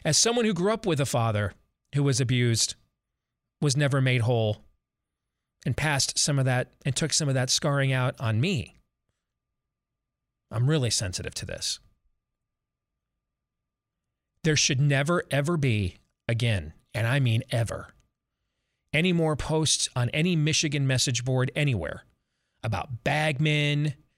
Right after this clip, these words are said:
about the S E C, about, um, they didn't, they didn't, the, the Cardale Jones tweet about they didn't, I didn't go to Ohio State to play school. Who freaking cares?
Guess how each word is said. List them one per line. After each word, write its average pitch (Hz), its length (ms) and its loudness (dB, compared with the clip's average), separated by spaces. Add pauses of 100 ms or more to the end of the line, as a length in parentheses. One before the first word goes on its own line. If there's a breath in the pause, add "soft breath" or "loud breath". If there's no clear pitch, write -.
(240)
about 135 320 0
the 139 180 4
S 147 200 2
E 160 100 2
C, 135 760 0 (760)
about, 127 540 0 (480)
um, 117 360 0 (180)
they 147 460 -2
didn't, 170 340 0
they 170 120 4
didn't, 190 300 0 (240 loud breath)
the, 147 180 0
the 147 120 -2
Cardale 170 640 2
Jones 156 560 2
tweet 160 340 0
about 143 360 0 (260 loud breath)
they 160 140 2
didn't, 165 180 2
I 151 100 0
didn't 165 180 2
go 160 100 4
to 156 60 4
Ohio 147 400 2
State 151 340 0
to 127 60 -2
play 156 260 2
school. 151 560 2 (300 loud breath)
Who 175 240 2
freaking 156 920 0 (300)
cares? - 680 -2